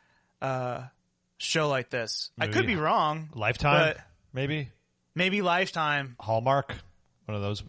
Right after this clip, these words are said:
Speaker 2: like, one of those.
Speaker 1: More
Speaker 2: I
Speaker 1: re-,
Speaker 2: don't know.
Speaker 1: do they go religious? They go, they go Christmas.
Speaker 2: A B C Family.
Speaker 1: Yeah, but so overtly religious.
Speaker 2: No, A B C
Speaker 1: Maybe
Speaker 2: Family
Speaker 1: I'm
Speaker 2: has that
Speaker 1: wrong.
Speaker 2: religious show. A B C Family has the Seven Hundred Club.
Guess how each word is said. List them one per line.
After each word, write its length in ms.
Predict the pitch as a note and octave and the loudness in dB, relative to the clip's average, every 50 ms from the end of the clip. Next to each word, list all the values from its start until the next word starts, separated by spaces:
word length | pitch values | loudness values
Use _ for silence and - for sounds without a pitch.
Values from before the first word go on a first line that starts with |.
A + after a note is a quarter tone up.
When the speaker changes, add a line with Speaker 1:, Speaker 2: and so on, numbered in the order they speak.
| - - | -12 -8
Speaker 2:
like, 200 | A2+ G#2 G2+ - | -8 -8 -6 -6
one 120 | G#2 G2+ | -8 -8
of 60 | G2 F#2 | -6 -4
those. 140 | F#2+ G2 G#2+ | -2 0 2
Speaker 1:
More 200 | E3+ F3 F3 F3+ | 2 2 2 2
Speaker 2:
I 40 | F3 | 2
Speaker 1:
re-, 40 | - | 0
Speaker 2:
don't 80 | G#2 G2+ | -2 -4
know. 140 | G#2 F#2 - _ _ _ _ _ - | -6 -8 -12 _ _ _ _ _ -6
Speaker 1:
do 80 | - E3+ | -2 0
they 100 | E3+ E3+ | 0 2
go 120 | E3 G3 F3+ | 2 2 2
religious? 800 | D#3+ E3 D#3+ E3 E3 D#3 F3+ A3+ C4+ C#4 - - - - - _ | 2 2 2 2 2 0 0 0 0 0 -2 -4 -4 -6 -8 _
They 80 | - D3+ | -6 -4
go, 120 | F3+ E3+ | -4 -4
they 120 | D3 E3 | -2 -2
go 100 | E3+ G3 D#3+ | -2 -2 -4
Christmas. 760 | - E3 E3+ D#3+ - - C3 A#2 G#2+ - - - - - - _ _ _ _ _ _ _ _ _ _ _ _ _ _ _ - - - - - - - _ _ - | -4 -4 -4 -4 -2 -4 -4 -6 -4 -4 -4 -4 -6 -8 -10 _ _ _ _ _ _ _ _ _ _ _ _ _ _ _ -16 -16 -16 -16 -18 -20 -20 _ _ -2
Speaker 2:
A 80 | B2 B2 | 0 0
B 100 | B2+ B2 | 2 2
C 160 | - - B2 | 2 0 0
Family. 520 | G#2+ - G#2+ G#2 A2+ A#2+ C3 C#3 D3 C#3 A#2+ - - - - - - - - - _ _ _ _ _ _ _ _ _ _ _ _ _ _ _ _ _ _ _ _ _ _ _ _ _ _ _ _ _ - | 0 0 0 0 0 0 0 -2 -2 -2 -6 -10 -16 -20 -20 -20 -20 -20 -20 -20 _ _ _ _ _ _ _ _ _ _ _ _ _ _ _ _ _ _ _ _ _ _ _ _ _ _ _ _ _ -10
Speaker 1:
Yeah, 100 | D3+ D3 | -8 -6
but 120 | D3 D3 - | -6 -4 -2
so 180 | - F3 E3+ | -2 0 0
overtly 500 | C#3+ D3+ D3 C3 C#3+ D3+ D#3 D3+ D#3 D#3 | 0 -2 -2 -2 -2 -2 -2 0 -2 -4
religious. 760 | C#3 C3+ B2+ B2+ C3+ D3 C#3 C#3 C3+ C3 A#2 - - - - - _ _ - | -4 -4 -4 -4 -4 -4 -2 -2 -2 -4 -4 -4 -4 -6 -6 -6 _ _ -6
Speaker 2:
No, 160 | - D3 G3+ | -2 0 2
A 60 | F3+ F#3+ | 2 2
B 60 | - | 2
C 120 | - B3 | 0 2
Speaker 1:
Maybe 140 | D#3+ E3 G#3 | 4 4 6
Speaker 2:
Family 180 | C4 B3 - F4+ | 6 6 6 8
Speaker 1:
I'm 60 | G3+ | 8
Speaker 2:
has 140 | G#3+ A3 - | 8 8 10
that 80 | A3 A3+ | 8 8
Speaker 1:
wrong. 80 | G3 G#3+ | 8 8
Speaker 2:
religious 340 | G#3+ G3+ B3+ - D#4+ D#4+ | 6 6 6 6 4 2
show. 300 | - - F3+ C#3+ A#2+ G2+ D#2+ | 2 4 6 6 4 4 2
A 60 | F#2 | 0
B 80 | C#3+ F#3 | -2 -2
C 140 | - G#3+ G#3+ | 0 -2 0
Family 320 | - G#3 G#3+ A3 A3 G3 | 2 2 2 4 4 2
has 160 | E3+ F3 D#3 | 2 0 -2
the 160 | C#3 C3+ D3 C#3+ | -6 -6 -4 0
Seven 240 | - G3 F#3+ F3+ F3 | 2 2 4 4 4
Hundred 220 | A3 A3 G#3+ - | 2 2 0 -2
Club. 280 | - - A2+ F#2 E2 | -2 -2 -2 -2 -2